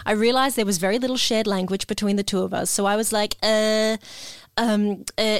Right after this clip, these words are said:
une petite snip snip, s'il vous plaît?" And he said, "Oui." And I'm gonna be honest,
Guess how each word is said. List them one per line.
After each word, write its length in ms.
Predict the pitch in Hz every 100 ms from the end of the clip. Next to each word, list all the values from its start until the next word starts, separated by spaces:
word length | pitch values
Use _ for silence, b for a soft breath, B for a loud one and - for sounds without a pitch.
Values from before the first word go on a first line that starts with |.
| -
une 240 | 254 269
petite 540 | 254 262 254 - 277 -
snip 420 | - 277 277 262
snip, 480 | - - 277 302 -
s'il 240 | - 330
vous 140 | 302 339
plaît?" 380 | 370 359 453 508 b b b
And 180 | 208 208
he 140 | 220
said, 400 | - 247 226 262 - _ _ _ _ _ _ _ _ _
"Oui." 320 | 196 247 220 180 - _ _ _ _
And 120 | 190 208
I'm 100 | 254
gonna 140 | 285
be 100 | 311
honest, 480 | 294 233 196 -